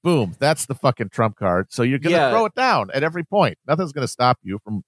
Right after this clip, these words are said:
Speaker 1: getting the maximum, uh, rhetorical advantage in every point.
Speaker 2: People, li-, like, grandparent, you would think, like,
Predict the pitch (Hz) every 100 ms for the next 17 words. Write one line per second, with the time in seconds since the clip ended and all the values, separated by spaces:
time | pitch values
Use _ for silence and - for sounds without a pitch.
0 | - 117 123 117 113 120 135 - 147 127
1 | 120 120 _ _ _ - 107 104 90 113
2 | - 127 131 127 120 104 139 147 95 92
3 | 104 107 113 95 139 104 - _ _ -
4 | 262 294 440 262 170 214 180 208 - 202
5 | 320 320 294 165 196 269 254 247 254 247
6 | 202 160